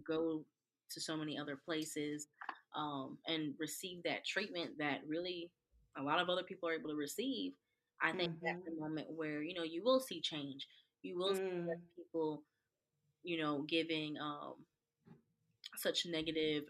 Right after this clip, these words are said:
Speaker 1: remarks regarding natural hair, you know, you're gonna see less people frowning upon it or thinking of it as being unprofessional,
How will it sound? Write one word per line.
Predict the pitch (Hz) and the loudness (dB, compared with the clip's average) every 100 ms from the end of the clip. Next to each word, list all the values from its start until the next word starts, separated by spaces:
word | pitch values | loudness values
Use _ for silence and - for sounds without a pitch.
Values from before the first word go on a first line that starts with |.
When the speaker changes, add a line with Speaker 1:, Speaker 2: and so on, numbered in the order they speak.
| - | -6
Speaker 1:
remarks | 156 147 147 147 147 - | -2 2 4 4 4 -4
regarding | 151 151 151 151 | -2 0 0 0
natural | 147 135 147 147 | -2 -2 -4 -4
hair, | 143 143 | -4 -4
you | 151 | -6
know, | |
you're | 143 156 | -6 -4
gonna | 151 | -6
see | - 190 175 | -8 -8 -2
less | 170 160 | -2 -2
people | - 170 160 156 147 143 _ - _ | -6 -8 -4 -2 -2 -4 _ -20 _
frowning | - 170 156 156 151 | 2 4 4 2 -2
upon | 147 156 151 151 | -4 -4 -4 -2
it | 156 151 - _ - | -2 -2 -6 _ -4
or | 165 147 | 0 2
thinking | 143 156 156 151 151 151 | 0 -4 -6 -4 -4 -4
of | 147 147 | -4 -2
it | 147 143 | -4 -2
as | 147 147 147 | -4 -4 -8
being | - 156 139 | -4 -4 -2
unprofessional, | 147 127 - 156 151 - 156 151 | -6 -6 -2 0 0 -2 -4 -8